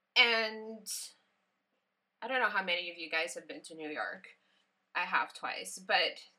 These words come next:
in New York, there's this island called Manhattan. That's, like, the center of the world, <laughs> the center of New York. It's a pretty small island, but it has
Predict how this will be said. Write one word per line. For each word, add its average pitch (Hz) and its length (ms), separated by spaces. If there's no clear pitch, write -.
in 214 120
New 214 140
York, 226 320
there's 202 240
this 185 240
island 208 480
called 190 260
Manhattan. 165 640
That's, - 380
like, 185 420
the 185 80
center 180 880
of 175 260
the 185 100
world, 156 600
<laughs> 190 100
the 226 80
center 190 500
of 180 200
New 170 180
York. 170 440
It's - 460
a 190 60
pretty 285 320
small 156 760
island, 165 600
but 190 400
it 208 120
has 196 420